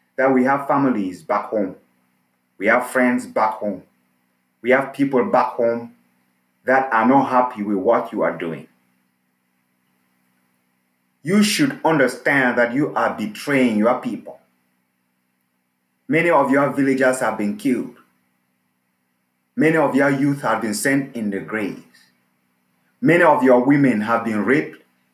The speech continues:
tortured, maimed, and they don't have hope. Your villages have been burnt down. Food that belongs to your villagers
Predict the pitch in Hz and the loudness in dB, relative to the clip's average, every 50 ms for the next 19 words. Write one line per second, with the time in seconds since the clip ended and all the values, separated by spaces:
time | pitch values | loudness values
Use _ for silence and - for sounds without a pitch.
0 | _ _ _ - 135 139 135 - - 139 135 139 139 - - - - _ - 98 | _ _ _ -2 -2 0 0 0 0 0 0 0 -2 -4 -10 -16 -20 _ -6 -2
1 | 113 127 131 135 139 139 139 139 - - - _ _ _ - 110 113 110 107 104 | 0 2 2 4 4 2 2 0 -4 -8 -18 _ _ _ -4 -2 -2 0 -2 0
2 | 104 110 104 127 143 139 - 123 131 131 123 120 147 170 160 113 - - - _ | 0 0 2 2 2 0 0 0 -2 -2 0 0 0 0 0 -2 -4 -8 -14 _
3 | _ _ _ _ _ _ _ _ _ _ _ _ _ _ _ _ _ _ _ _ | _ _ _ _ _ _ _ _ _ _ _ _ _ _ _ _ _ _ _ _
4 | _ _ _ _ _ _ _ _ _ _ _ _ _ _ _ _ _ _ _ _ | _ _ _ _ _ _ _ _ _ _ _ _ _ _ _ _ _ _ _ _
5 | _ 110 131 160 170 190 160 139 127 165 160 160 160 151 156 156 156 165 170 165 | _ 0 2 2 2 2 0 -2 -2 0 0 2 2 0 0 0 0 0 -2 -4
6 | - - - - _ _ _ - 113 123 - 123 120 110 98 - - 160 170 170 | -8 -10 -12 -14 _ _ _ -4 -4 -2 0 0 0 -2 -2 -2 0 0 0 0
7 | 160 165 - - - 120 104 92 87 80 - - _ _ _ _ _ _ _ _ | 0 -4 -8 -6 -4 -2 -2 -2 -4 -8 -14 -20 _ _ _ _ _ _ _ _
8 | _ _ _ _ _ _ _ _ _ _ _ _ _ _ _ _ _ _ _ _ | _ _ _ _ _ _ _ _ _ _ _ _ _ _ _ _ _ _ _ _
9 | _ - 214 208 190 165 143 131 143 - 120 127 131 127 143 147 143 139 - 131 | _ -2 0 2 4 4 2 2 2 0 2 2 4 4 4 4 2 0 0 0
10 | 120 117 113 104 127 127 131 127 120 135 131 131 131 131 - | 2 2 2 2 2 2 2 2 2 2 0 0 0 -4 -8